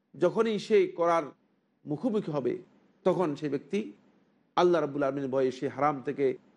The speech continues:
তার অন্তর কেঁপে উঠবে, সে হারাম থেকে সে নিজেকে রক্ষা করবে, ফিরে আসবে। এটি তাকওয়ার একটি উদাহরণ। আল্লাহ রাব্বুল আলামিনের ভয় যে ব্যক্তির অন্তরের মধ্যে সত্যিকারভাবে জাগ্রত হবে, সেই ব্যক্তি আল্লাহ রাব্বুল আলামিনের এই ভয়কে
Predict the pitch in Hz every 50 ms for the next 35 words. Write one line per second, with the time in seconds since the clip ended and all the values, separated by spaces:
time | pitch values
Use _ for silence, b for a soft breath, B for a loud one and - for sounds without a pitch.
0 | _ _ - 160 160 160 156 147 135 - 202 185 135 143 127 143 139 139 135 127
1 | 143 135 123 - - _ _ _ _ - 170 151 156 175 214 208 180 147 165 139
2 | 151 127 - 165 151 143 139 147 135 147 147 - - 180 208 - - 170 156 135
3 | 147 131 139 135 131 - _ _ _ _ _ _ _ - 185 170 139 135 - -
4 | - - _ _ _ _ _ _ _ _ _ _ _ _ _ _ - 240 240 247
5 | 226 240 233 - - 269 269 247 - - - 214 190 165 175 160 165 139 117 -
6 | - - - _ _ _ _ _ _ _ _ _ - 190 226 240 240 233 220 202
7 | 226 233 240 247 262 240 208 233 262 247 190 226 220 214 196 202 - - 220 220
8 | 208 202 220 220 214 247 233 185 196 240 220 240 180 185 233 202 247 240 233 226
9 | 214 202 208 190 175 226 240 - 180 - - - _ _ _ _ _ _ _ _
10 | _ _ _ _ _ _ _ _ _ _ _ - - 269 262 226 247 240 - -
11 | - 277 285 277 - _ _ _ _ _ _ _ _ _ _ _ _ _ _ _
12 | _ _ _ - 208 226 240 240 233 233 214 196 214 226 226 226 233 233 254 254
13 | 247 240 233 226 185 214 262 285 277 - - 220 170